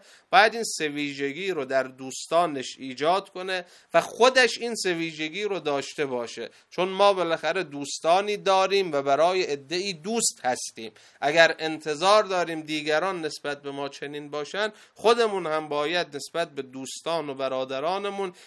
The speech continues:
چنین ویژگی‌هایی داشته باشیم. اولین صفت فرمود در نکبات، در گرفتاری‌ها، اون وقتی که دنیا به انسان پشت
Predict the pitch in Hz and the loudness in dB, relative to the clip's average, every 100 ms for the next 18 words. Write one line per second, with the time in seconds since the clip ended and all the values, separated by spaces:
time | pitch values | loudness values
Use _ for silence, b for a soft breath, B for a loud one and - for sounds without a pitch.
0 | B - 143 180 151 135 123 135 127 131 | B -4 0 0 -2 -6 -6 -8 -6 -4
1 | 151 190 202 196 190 B B 135 131 - | 0 2 0 -4 -10 B B 2 2 0
2 | 131 123 120 117 120 127 202 220 208 220 | -8 -6 -8 -10 -12 2 4 4 4 2
3 | 247 262 - 208 196 226 226 175 165 165 | 2 -4 -4 -4 2 0 2 -2 -2 -2
4 | 190 180 B B - 165 160 160 160 156 | -6 -6 B B 4 6 6 2 2 2
5 | - 160 175 190 151 - - 147 139 147 | 2 2 6 8 6 2 -2 -2 0 0
6 | 143 139 - 143 143 143 143 170 151 143 | 0 -2 -2 0 0 -2 0 2 0 -2
7 | 143 170 - 156 147 143 139 143 143 175 | -2 -4 -4 -10 -8 -8 -4 -4 0 2
8 | 175 156 143 135 165 175 - - 139 135 | 2 0 -4 -6 -6 -6 -8 -6 -6 -6